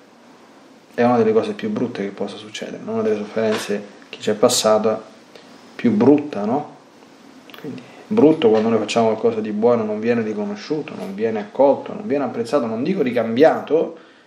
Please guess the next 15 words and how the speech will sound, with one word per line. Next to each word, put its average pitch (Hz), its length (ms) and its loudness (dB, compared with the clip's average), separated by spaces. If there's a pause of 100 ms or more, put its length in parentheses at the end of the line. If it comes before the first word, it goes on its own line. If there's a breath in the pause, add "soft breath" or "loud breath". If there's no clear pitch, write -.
(120)
ma 175 100 0
almeno 131 340 -2
dice: 110 140 -6
"Va 123 120 -6
bene, 113 200 -10
grazie", 170 680 -4 (760 loud breath)
"Per 127 120 0
questo 110 280 -4
che 123 80 0
hai 127 60 0
fatto 104 320 -4
lo 113 80 -2
accolgo 107 360 -4
volentieri", 101 680 -2
no? 120 100 -14